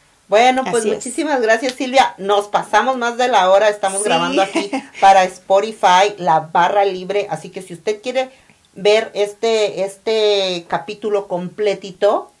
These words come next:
Speaker 1: sin
Speaker 2: Ujú.
Speaker 1: ninguna interrupción, lo puede escuchar, perdón, váyase a Spotify, descargue la aplicación de Spotify,
Speaker 2: Ujú.
Speaker 1: busque La Barra Libre, y pues en La Barra Libre, recuerden, en la ba-, en una barra,
Speaker 2: Ujú.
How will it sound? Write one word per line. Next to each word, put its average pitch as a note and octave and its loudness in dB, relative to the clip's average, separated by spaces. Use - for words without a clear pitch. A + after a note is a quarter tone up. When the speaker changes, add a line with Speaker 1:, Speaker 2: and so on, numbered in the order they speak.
Speaker 1:
sin F#3+ -10
Speaker 2:
Ujú. F3+ -8
Speaker 1:
ninguna G#3 -4
interrupción, A#3+ -6
lo G#3+ -6
puede G#3+ -4
escuchar, F3+ -6
perdón, F#3 -6
váyase A#3 0
a - 0
Spotify, G3+ -6
descargue F3+ -4
la A#3+ -4
aplicación F#3 -12
de F#3+ -14
Spotify, G3 -6
Speaker 2:
Ujú. - -10
Speaker 1:
busque D4 -2
La A#3+ -2
Barra G3 -2
Libre, G3+ -8
y A3+ -6
pues G3+ -2
en G3+ -6
La F#3 0
Barra C4 2
Libre, B3+ -2
recuerden, G3 -6
en E3 -8
la D#3 -2
ba-, F3 0
en F#3+ -8
una A#3 -2
barra, F#3+ 0
Speaker 2:
Ujú. G#3 -10